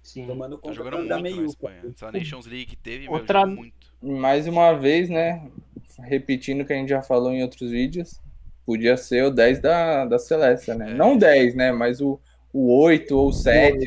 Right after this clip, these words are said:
Speaker 4: ali, né?
Speaker 3: Certeza,
Speaker 2: Sem
Speaker 3: sem
Speaker 2: dúvida.
Speaker 3: dúvida.
Speaker 1: Outra
Speaker 2: Dele.
Speaker 1: que tão falando há muito tempo aí é o do Bale, né? Que, que com certeza tem que sair do Real Madrid, não dá
Speaker 4: Exatamente.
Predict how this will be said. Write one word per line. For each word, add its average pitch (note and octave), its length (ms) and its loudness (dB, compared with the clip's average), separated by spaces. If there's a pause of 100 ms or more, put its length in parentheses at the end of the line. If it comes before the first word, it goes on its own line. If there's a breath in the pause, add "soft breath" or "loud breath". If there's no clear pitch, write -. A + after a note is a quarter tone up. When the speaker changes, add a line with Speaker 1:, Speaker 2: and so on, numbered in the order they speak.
(120)
Speaker 4:
ali, B2+ 220 -6
né? C3+ 220 -10
Speaker 3:
Certeza, - 840 -20
Speaker 2:
Sem G2+ 120 -12
Speaker 3:
sem G#2+ 100 -10
Speaker 2:
dúvida. A#2 220 -14
Speaker 3:
dúvida. A#2+ 200 -12
Speaker 1:
Outra D#3+ 280 0 (100)
Speaker 2:
Dele. G#3 60 -8
Speaker 1:
que G3+ 180 -6
tão F3+ 580 2
falando D#3 380 2
há D3+ 80 -6
muito D#3 300 -8
tempo D#3+ 360 -6
aí D#3 80 -2
é E3+ 100 0
o F#3+ 40 -2
do G#3+ 100 -4
Bale, F3+ 440 2
né? E3+ 220 -2 (120)
Que, A#3 180 -8
que D3 360 -6
com D#3 220 0
certeza F3+ 500 -2
tem F3+ 140 -8
que - 60 -16
sair E3 200 -4
do D#3+ 80 -2
Real D3 180 0
Madrid, C3+ 800 -2
não B2 80 -6
dá C#3 60 -2
Speaker 4:
Exatamente. C#3 340 4